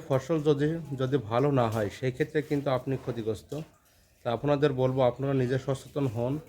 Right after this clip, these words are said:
এবং অন্যকে সচেতন করুন। সেই হিসাবে আপনাদের বলবো, ভিডিওটি যদি ভালো লাগে, অবশ্যই লাইক, কমেন্ট এবং শেয়ার করে অন্যকে দেখার সুযোগ করে দিবেন। আর আমাদের চ্যানেল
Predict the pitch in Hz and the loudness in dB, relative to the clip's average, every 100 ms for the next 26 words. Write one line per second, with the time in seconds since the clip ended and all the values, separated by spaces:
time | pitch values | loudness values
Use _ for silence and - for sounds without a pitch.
0 | - - 123 123 120 127 139 143 - 131 | -20 -16 -6 -2 2 2 0 -2 -6 -8
1 | 123 131 156 185 _ _ _ - 123 104 | -8 -6 -6 -6 _ _ _ -2 0 0
2 | 87 - - - - - - - - - | -6 -14 -16 -18 -18 -20 -20 -20 -20 -20
3 | _ - 147 139 165 156 147 160 156 135 | _ -2 0 4 8 8 6 4 4 4
4 | 135 147 135 143 139 139 135 123 127 135 | 4 6 6 4 4 2 4 4 4 4
5 | 127 123 131 - 135 117 123 123 127 120 | 4 2 -2 -2 0 2 2 0 0 2
6 | 139 160 - 123 123 - - 131 131 135 | 2 0 -6 -6 -4 -6 0 2 2 0
7 | 131 131 127 120 120 - 131 135 143 139 | 2 0 0 -2 -2 -6 -8 -6 0 0
8 | 143 147 175 156 117 117 139 147 147 143 | 2 2 0 -2 2 4 4 2 0 2